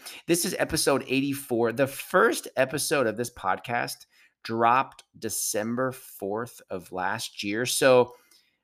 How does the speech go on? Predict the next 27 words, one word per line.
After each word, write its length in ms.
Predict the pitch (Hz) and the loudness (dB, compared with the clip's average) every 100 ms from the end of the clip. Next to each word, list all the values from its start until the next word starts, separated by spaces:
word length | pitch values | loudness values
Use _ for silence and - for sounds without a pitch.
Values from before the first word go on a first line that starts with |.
| - | -2
we 160 | 156 | 2
are 100 | 180 | 4
slowly 1000 | 160 - - 131 123 120 127 143 151 151 - | 4 0 -4 -2 4 6 6 4 0 -2 -6
creeping 880 | - 120 117 117 139 127 139 143 - | -8 -2 -2 -2 0 2 2 0 0
<laughs> 40 | |
up 260 | 123 131 - | 0 0 -2
to 300 | - 147 139 | 0 2 2
the 460 | 120 123 120 117 - | 2 2 4 2 -2
one-year 580 | 104 98 107 117 117 120 | -6 -2 0 0 2 0
anniversary, 640 | 117 123 113 151 - 104 | 0 0 2 2 0 -4
which 280 | 101 110 107 - - - - - | -2 -2 -2 -10 -20 -20 -20 -2
I'm 240 | - 131 151 | 6 8 8
super 320 | 160 151 135 | 4 4 4
excited 460 | 127 - 120 123 110 | 2 6 6 6 4
about. 280 | 101 92 - | 4 4 2
And 100 | 127 | 0
today 440 | 156 156 165 175 | 2 6 8 8
on 180 | 151 143 | 6 2
the 80 | 139 | 2
podcast 600 | 139 127 127 131 131 - - | 2 2 2 -2 -2 -4 -8
is 180 | 117 - | -8 -6
a 220 | 117 110 - - - - | -4 -4 -8 -20 -20 -2
first. 580 | 156 123 90 - - - - | 2 2 0 -8 -12 -12 -6
I 120 | 135 | -4
have 420 | 127 143 143 139 - | -4 -2 0 -2 -4
a 180 | 127 | -6
school 920 | 120 - - - _ 170 208 202 202 | -6 -6 -6 -8 _ -6 -4 -2 -2